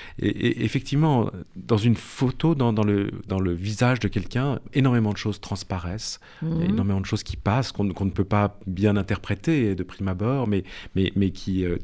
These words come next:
Speaker 1: touchent votre, votre esprit, votre conscien-, votre conscience, votre inconscient. Et, et, et moi, j'ai eu effectivement un sentiment de familiarité avec cet homme assez rapidement.
Speaker 2: Très
Speaker 1: Et,
Speaker 2: vite.
Speaker 1: et qui,
Speaker 2: Ouais.
Speaker 1: et qui s'est, euh, confirmé par la suite. C'est-à-dire
Speaker 2: Mhm.
Speaker 1: que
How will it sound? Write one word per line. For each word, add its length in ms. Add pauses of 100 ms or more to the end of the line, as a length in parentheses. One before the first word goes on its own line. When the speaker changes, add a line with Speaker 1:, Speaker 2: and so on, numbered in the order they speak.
(140)
Speaker 1:
touchent 320
votre, 460 (420)
votre 220
esprit, 580
votre 280 (200)
conscien-, 500
votre 280
conscience, 520
votre 200
inconscient. 420 (440)
Et, 500
et, 180 (140)
et 100
moi, 260
j'ai 160
eu 260
effectivement 580
un 80
sentiment 420
de 60
familiarité 580
avec 140
cet 160
homme 180 (180)
assez 280
rapidement. 480 (380)
Speaker 2:
Très 180
Speaker 1:
Et, 20
Speaker 2:
vite. 380
Speaker 1:
et 100
qui, 340
Speaker 2:
Ouais. 200 (120)
Speaker 1:
et 100
qui 120
s'est, 460 (360)
euh, 360
confirmé 560
par 180
la 80
suite. 320
C'est-à-dire 340
Speaker 2:
Mhm. 60
Speaker 1:
que 220